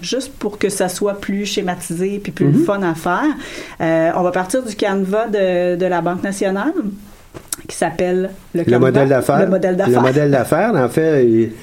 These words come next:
Speaker 2: qui a été produit par, euh, Stoff Alder et Pigneur.
Speaker 1: Exactement.
Speaker 2: Et qui, euh, on peut très bien voir sur le site de la Banque nationale avec leurs neuf petits vidéos
Speaker 1: Oui.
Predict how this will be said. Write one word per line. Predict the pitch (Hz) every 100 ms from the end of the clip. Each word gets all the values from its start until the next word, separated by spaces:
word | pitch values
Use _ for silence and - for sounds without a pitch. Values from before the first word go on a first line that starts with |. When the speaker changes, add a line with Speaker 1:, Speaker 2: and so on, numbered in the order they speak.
| - - -
Speaker 2:
qui | -
a |
été | 117 131
produit | 135 123 110 151
par, | 143 113 113
euh, | 113 107
Stoff | - 131 120
Alder | 120 107 120 131 120
et |
Pigneur. | 113 120 110 113 214 208
Speaker 1:
Exactement. | 170 139 143 165
Speaker 2:
Et | 160 185
qui, | 185
euh, | 135 117 110 - - - -
on | 127
peut | 127 139
très | 139 165 147
bien | 131 117
voir | 113 131
sur | 139 -
le | 110
site | 95 135
de | 127
la |
Banque | 113 107
nationale | 117 95 101 123 139
avec | 110 110 110
leurs | 107 104
neuf | 117 127 -
petits | - - 110
vidéos | 110 107 110 135
Speaker 1:
Oui. | 175